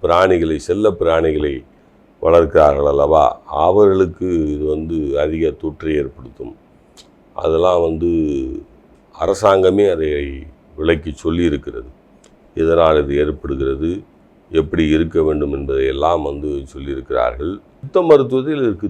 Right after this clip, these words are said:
தீர்வு இருக்கிறது. சித்த மருத்துவத்தில் தீர்வு இருக்கிறது. மரணம் என்பது அரிதினும் அரிதாக நடப்பது. ஒரு நான்கு வாரங்களாவது இந்த நோய்கள் இருக்கும் என்று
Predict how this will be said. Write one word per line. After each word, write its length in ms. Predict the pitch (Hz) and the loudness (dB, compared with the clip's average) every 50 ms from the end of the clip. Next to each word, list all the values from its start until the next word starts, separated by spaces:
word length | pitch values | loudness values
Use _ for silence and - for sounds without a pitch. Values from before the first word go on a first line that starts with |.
| - | -8
தீர்வு 380 | - - 180 214 220 202 170 131 | -6 -4 -2 0 2 4 6 6
இருக்கிறது. 420 | 95 82 78 - 65 58 57 50 - - _ _ - | 4 4 0 -4 -6 -8 -10 -10 -14 -20 _ _ -14
சித்த 220 | - 98 85 95 | -14 -8 -4 -4
மருத்துவத்தில் 640 | 90 92 90 85 78 87 87 82 78 92 104 95 85 | 0 0 0 -2 -2 -6 -6 -8 -6 -8 -8 -8 -8
தீர்வு 260 | 80 85 82 80 80 | -8 -6 -6 -4 -4
இருக்கிறது. 420 | 78 71 69 80 78 76 85 113 131 | -6 -6 -6 -8 -8 -6 -6 -6 -8
மரணம் 480 | 113 90 90 110 123 151 165 160 151 | -4 2 4 4 6 8 6 6 6
என்பது 380 | 147 143 135 131 135 143 151 135 | 6 4 2 2 0 0 2 4
அரிதினும் 500 | 117 110 113 123 120 120 123 127 135 131 | 4 4 4 2 0 0 0 0 0 0
அரிதாக 480 | 120 104 98 101 101 101 95 92 92 92 | 2 2 4 6 6 6 6 6 4 0
நடப்பது. 420 | 82 76 73 67 67 71 58 50 - _ _ _ _ _ _ _ _ _ _ _ _ _ _ - | 0 0 -2 -2 -2 -6 -8 -8 -10 _ _ _ _ _ _ _ _ _ _ _ _ _ _ -6
ஒரு 140 | - 87 | -4 -2
நான்கு 480 | 82 80 82 87 95 104 104 98 95 90 | 0 4 6 6 6 6 4 4 4 6
வாரங்களாவது 580 | 90 92 98 104 101 101 98 98 104 113 110 104 | 6 6 6 4 4 4 4 4 4 2 0 -2
இந்த 140 | 98 90 | -2 0
நோய்கள் 400 | 85 87 90 92 90 90 87 85 | 2 2 2 0 0 0 0 -2
இருக்கும் 320 | 85 82 85 82 90 80 80 | -2 -2 -4 -4 -4 -2 -2
என்று 580 | 80 80 82 98 110 104 95 80 73 67 65 | -2 -4 -4 -4 -4 -2 -2 -2 -4 -6 -8